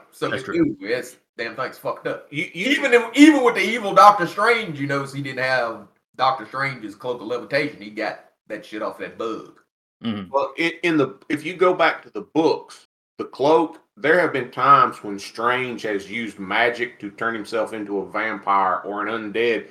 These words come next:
Speaker 3: 'cause he needed to go to a specific place, and if he was alive, it would kill him. The cloak will not go, will not stay on him when he casts one of those spells.
Speaker 1: But you, but you have had,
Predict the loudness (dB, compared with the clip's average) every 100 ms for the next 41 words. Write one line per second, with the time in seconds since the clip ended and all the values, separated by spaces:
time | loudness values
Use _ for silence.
0 | _ -10 -6 -6 -4 -6 -6 -2 4 4
1 | 4 -2 -8 -10 -2 -2 -2 -10 -4 -2
2 | -2 -4 -10 -8 -6 -4 -4 2 6 8
3 | 8 6 2 -6 _ _ _ _ _ _
4 | 4 4 4 -2 4 4 2 -8 _ _
5 | _ _ _ _ _ -6 -6 0 8 8
6 | 6 2 -2 0 2 2 2 0 2 0
7 | -4 -4 0 0 -2 -4 0 2 2 0
8 | -2 -6 -8 -12 -6 -2 -2 -4 -10 -6
9 | -6 -8 -10 -6 -6 -6 -10 -20 _ _
10 | _ -2 -2 -2 _ _ -8 4 8 8
11 | 6 -4 -6 -2 2 4 4 6 6 8
12 | 6 4